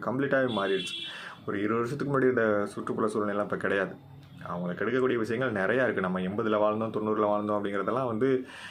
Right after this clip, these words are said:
நம்மளை சுத்தி எதுவுமே கிடையாது. ஆனா, இன்னைக்கு வந்து, ஆ, சின்ன பசங்களை கெடுக்கக்கூடிய விஷயங்கள் நிறையா இருக்கு. மெயினா பார்த்தீங்கன்னா, போதை, சினிமா, சமூக வலைத்தளங்கள்,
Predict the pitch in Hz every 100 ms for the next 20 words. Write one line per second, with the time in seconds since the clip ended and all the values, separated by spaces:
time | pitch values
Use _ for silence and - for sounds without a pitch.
0 | - - 110 107 131 143 127 131 - 107
1 | 104 90 - - - - 107 110 98 101
2 | 123 113 101 95 92 - - - 127 123
3 | 110 104 98 110 113 107 98 98 110 98
4 | 92 107 131 101 90 - - 104 104 113
5 | 107 104 107 101 98 104 107 104 98 -
6 | 104 104 101 98 98 104 98 92 95 95